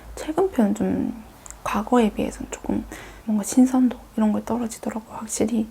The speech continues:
시즌 원 이런 때가 더 재밌었던 것 같아요. 블랙미러도 한번 보시는 것도 괜찮을 것 같아요.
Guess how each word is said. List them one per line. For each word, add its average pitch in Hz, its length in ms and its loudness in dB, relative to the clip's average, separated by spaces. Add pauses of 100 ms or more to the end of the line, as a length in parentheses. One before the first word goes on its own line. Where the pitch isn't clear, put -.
(280)
시즌 214 380 2
원 202 240 0
이런 202 340 0
때가 - 220 -6
더 - 100 -8
재밌었던 - 500 -6
것 - 160 -8
같아요. - 140 -14 (280)
블랙미러도 220 720 4 (240)
한번 - 380 -4
보시는 208 420 -2
것도 208 200 -6
괜찮을 214 440 0
것 - 160 -12
같아요. - 240 -14